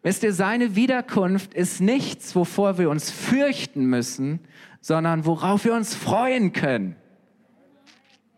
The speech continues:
Und wisst ihr, vielleicht denkst du, „Na ja, Jesus hat gesagt, ich komme bald, jetzt sind über zweitausend Jahre vergangen, so, also kann ich das alles noch so ernst nehmen und warum sollte er jetzt kommen?“ Und wisst ihr, die Frage haben sich die ersten Christen auch schon gestellt. Auch Paulus hat irgendwann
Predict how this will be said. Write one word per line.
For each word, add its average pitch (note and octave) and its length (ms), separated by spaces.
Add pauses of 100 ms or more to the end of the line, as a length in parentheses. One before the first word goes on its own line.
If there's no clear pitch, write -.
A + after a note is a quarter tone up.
(1700)
Und G#3 160
wisst C4+ 180
ihr, C4 80
vielleicht B3 300
denkst A#3 240
du, A#3+ 40
„Na A#3 140
ja, A#3 160
Jesus A3+ 320
hat A#3+ 160
gesagt, A3 300
ich G3+ 100
komme A3+ 240
bald, G#3+ 300
jetzt A3 100
sind A3 140
über A3 200
zweitausend G#3 520
Jahre G#3 260
vergangen, G3+ 520
so, G3+ 200
also F#3+ 300
kann G3+ 180
ich G#3 100
das F#3+ 180
alles F#3+ 280
noch F#3 100
so - 140
ernst F#3+ 420
nehmen G3 200
und F3 140
warum F3 220
sollte F3+ 280
er D#3 120
jetzt F3+ 440
kommen?“ F#3 400 (640)
Und F3 140
wisst F#3+ 200
ihr, F#3 40
die F3+ 100
Frage F3 340
haben F3 100
sich E3+ 100
die E3 120
ersten F3 300
Christen F#3 340
auch F3+ 160
schon F3 240
gestellt. F#3 440
Auch - 160
Paulus F#3 400
hat F3 140
irgendwann E3+ 560